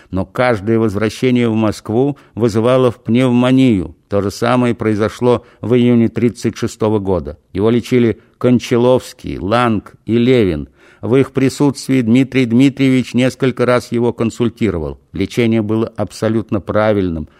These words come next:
но спасти Горького было невозможно.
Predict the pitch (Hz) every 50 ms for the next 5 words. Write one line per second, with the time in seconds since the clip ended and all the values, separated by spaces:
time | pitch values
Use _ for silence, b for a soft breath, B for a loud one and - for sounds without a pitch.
0 | b b b - 120 117 117 - - - 117 110 - - _ - 131 127 117 131
1 | 127 120 92 - - 98 87 92 90 82 90 117 127 127 123 117 110 117 127 127
2 | 127 127 120 92 80 110 117 123 120 98 78 80 69 65 -